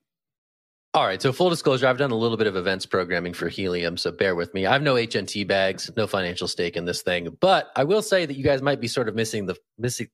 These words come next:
wait, seeing, missing, seeing the forest for the trees, missing the forest for the trees. I always mess that one up,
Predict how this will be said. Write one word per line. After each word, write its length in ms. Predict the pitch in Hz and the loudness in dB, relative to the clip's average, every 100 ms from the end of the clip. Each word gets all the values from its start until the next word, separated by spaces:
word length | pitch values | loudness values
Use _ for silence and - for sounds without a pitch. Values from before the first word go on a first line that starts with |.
| - | -6
wait, 160 | - | -6
seeing, 340 | - 135 156 151 | -4 -2 -2 -2
missing, 380 | 123 - 165 160 | -2 -2 -4 -4
seeing 320 | - 170 175 | -2 -2 0
the 80 | 147 | 0
forest 360 | 147 165 160 | 0 0 -2
for 80 | 151 | -6
the 60 | 139 | -6
trees, 380 | - 175 175 | -4 -4 -2
missing 300 | 135 147 170 | -2 -2 -2
the 60 | 165 | -2
forest 340 | - 165 156 | 0 0 0
for 60 | 165 | -4
the 80 | 160 | -6
trees. 340 | - 165 165 | -2 -2 2
I 160 | 120 143 | 2 4
always 200 | 165 135 | 2 2
mess 220 | 135 127 123 | 0 0 0
that 160 | 104 | 2
one 160 | 107 98 | 0 -2
up, 160 | 87 | -2